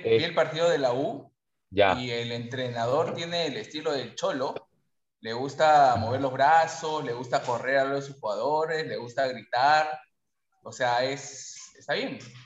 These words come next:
Speaker 2: tiene ganas.
Speaker 1: ¿Y
Speaker 2: Y
Speaker 1: se, le gusta
Speaker 2: Juancho tiene
Speaker 1: tirarse
Speaker 2: razón.
Speaker 1: para atrás? ¿Le gusta tirarse para atrás, este, al equipo y esperar a la contra? ¿Así juega?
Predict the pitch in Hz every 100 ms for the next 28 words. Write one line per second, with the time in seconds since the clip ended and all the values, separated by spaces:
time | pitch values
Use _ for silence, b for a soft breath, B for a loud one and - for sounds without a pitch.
0 | - 151 156 175 127 107 - - _ _
1 | _ - 131 127 120 120 135 170 - 139
2 | 147 156 - - 147 - - _ _ _
3 | 107 135 160 147 151 139 147 123 143 156
4 | 156 151 143 135 123 120 147 147 160 135
5 | 117 123 135 135 120 135 147 247 285 _
6 | 104 139 135 151 196